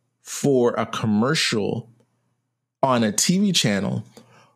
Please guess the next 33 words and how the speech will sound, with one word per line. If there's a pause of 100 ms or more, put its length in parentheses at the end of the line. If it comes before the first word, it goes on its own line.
(160)
when
they
can
pay
th-,
just
a
couple
hundreds
or
a
couple
of
thousand
dollars (640)
to
get
a
promotion
in
someone's
live
stream? (1700)
You
see, (460)
the
market
arbitrage
opportunity
for
the
fast
music,